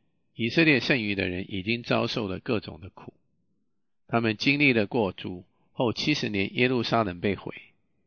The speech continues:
被分散到许多的国家。在这些国家，他们继续受逼迫。今天大部分犹太人仍然是分散的，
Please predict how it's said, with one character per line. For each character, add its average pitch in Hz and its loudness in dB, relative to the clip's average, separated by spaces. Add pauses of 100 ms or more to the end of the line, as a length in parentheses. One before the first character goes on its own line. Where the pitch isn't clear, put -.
(220)
被 104 2
分 135 0
散 127 0
到 113 4
许 90 -8
多 107 0
的 95 -2
国 87 -6
家。 107 0 (640)
在 113 2
这 123 0
些 139 2
国 113 2
家， 127 2
他 127 -4
们 95 -6
继 120 -4
续 110 -4
受 95 -4
逼 110 -2
迫。 117 -6 (720)
今 131 0
天 139 4
大 156 4
部 147 -4
分 135 0
犹 107 0
太 127 4
人 92 0
仍 113 4
然 95 -2
是 - -10
分 104 -6
散 104 -6
的， - -20